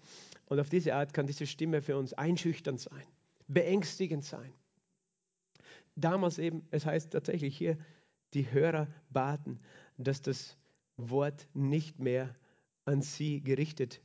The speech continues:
wurde, denn sie konnten nicht ertragen, was angeordnet wurde.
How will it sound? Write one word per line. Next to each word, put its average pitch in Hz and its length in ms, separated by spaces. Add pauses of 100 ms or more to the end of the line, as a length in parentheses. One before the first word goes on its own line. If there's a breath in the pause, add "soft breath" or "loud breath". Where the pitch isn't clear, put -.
wurde, 120 360
denn 131 180
sie 131 140
konnten 156 340
nicht 165 220
ertragen, 151 580
was 139 240
angeordnet 139 640
wurde. 131 300